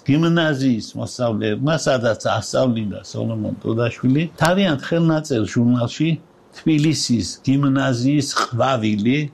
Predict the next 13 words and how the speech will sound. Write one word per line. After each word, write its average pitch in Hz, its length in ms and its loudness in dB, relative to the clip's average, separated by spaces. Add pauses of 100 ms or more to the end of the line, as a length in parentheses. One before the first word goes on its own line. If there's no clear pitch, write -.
(140)
რომელიც 113 380 -4
იცის 120 360 -2
ყველა 143 300 2
ქართველმა 117 580 -2
ნიკოლოზ 117 400 -2
ბარათაშვილის 110 680 -2
გამო, 151 300 2 (420)
გამოაქვეყნეს 165 920 0
სოლომონ 147 480 0
დოდაშვილის 131 640 -2 (100)
ორი 143 280 2
ნაშრომი, 127 640 0 (320)
„მეფობა 147 680 2